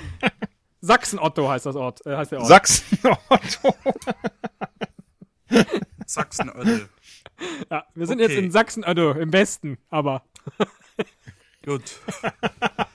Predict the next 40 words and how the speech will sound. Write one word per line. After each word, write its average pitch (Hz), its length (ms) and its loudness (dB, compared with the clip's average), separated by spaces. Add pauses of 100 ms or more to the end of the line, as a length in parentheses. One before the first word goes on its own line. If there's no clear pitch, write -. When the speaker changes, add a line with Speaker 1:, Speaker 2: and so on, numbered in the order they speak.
(240)
Speaker 3:
Also, 139 320 -4
Speaker 2:
Ja 123 120 6
Speaker 3:
das 131 60 4
Speaker 2:
gut, 160 140 8
es 139 120 6
kommt 165 140 8
Speaker 3:
Sachsen-Otto. 160 40 8
Speaker 2:
darauf 131 260 6
an, 151 180 -2
wo 139 80 0
man 127 180 0
startet, 156 600 -4
ne? 156 340 -6
Speaker 3:
Ja. 135 240 -4 (580)
Speaker 2:
Also. 226 340 -2
Speaker 1:
<laughs> 906 40 -18 (1000)
Wir 240 100 -8
sind 254 160 -6
einmal 269 340 2
um 247 140 -2
die 233 80 -2
Erde 240 420 0 (300)
und 240 160 0
dann 240 220 2
doch 262 200 6
im 220 120 2
Osten 214 360 -2
angekommen. 196 600 -2 (460)
Sehr 156 200 2
schön, 123 360 -4
ja. 151 160 0 (1120)
Also 190 220 2
wir 165 60 4
sind 240 140 0
in, 202 220 -4
also 202 160 2
in 214 100 2
Sachsen-Otto 185 540 0
angekommen. 131 480 -4
Schön. 185 280 -4